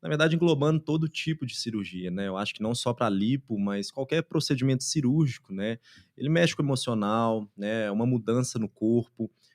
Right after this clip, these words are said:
Então, começa desde a ansiedade do paciente ali, que vai se, vai se submeter àquela mudança, né? Então, assim, às vezes a gente vai no, no, no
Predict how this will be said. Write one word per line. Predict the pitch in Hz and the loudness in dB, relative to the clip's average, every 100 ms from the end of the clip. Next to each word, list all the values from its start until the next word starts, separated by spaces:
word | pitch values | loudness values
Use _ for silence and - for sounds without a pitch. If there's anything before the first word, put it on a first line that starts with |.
| _ 110 | _ -6
Então, | 120 | -2
começa | 120 120 123 120 | 0 0 0 0
desde | 127 131 | 0 2
a | |
ansiedade | 131 127 - 117 107 120 110 | 0 0 -2 -2 2 0 0
do | 113 | -4
paciente | 110 - 104 101 104 101 101 | -6 -6 -4 -4 -4 -6 -4
ali, | 101 101 | -2 -4
que | 95 104 98 _ _ - | -4 -6 -6 _ _ -4
vai | 107 | -4
se, | 113 113 - - | -2 -6 -8 -4
vai | 120 127 | 0 0
se | - | 0
submeter | 123 110 101 104 98 | -2 -2 -2 -2 -4
àquela | - 104 101 | -2 -2 0
mudança, | 123 120 127 156 - 110 | 0 2 2 2 0 -4
né? | 120 151 - - - _ - | -2 -4 -6 -18 -20 _ -12
Então, | 110 - 104 131 | -10 -6 -6 -4
assim, | 120 107 | -4 -2
às | 104 | 0
vezes | 131 143 | 2 2
a | |
gente | 151 156 | 2 2
vai | 143 | 2
no, | 156 156 | 4 4
no, | 151 151 147 | 2 0 -2
no | 151 | -4